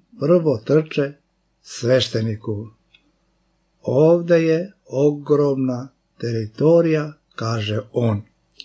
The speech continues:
„a odreći nekome, nemam na to pravo, posebno ako se to neposredno tiče moga služenja. Čak i ako me jedan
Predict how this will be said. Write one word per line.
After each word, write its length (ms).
„a 360
odreći 760
nekome, 680
nemam 500
na 140
to 380
pravo, 480
posebno 720
ako 340
se 300
to 360
neposredno 1080
tiče 560
moga 420
služenja. 640
Čak 280
i 400
ako 420
me 200
jedan 400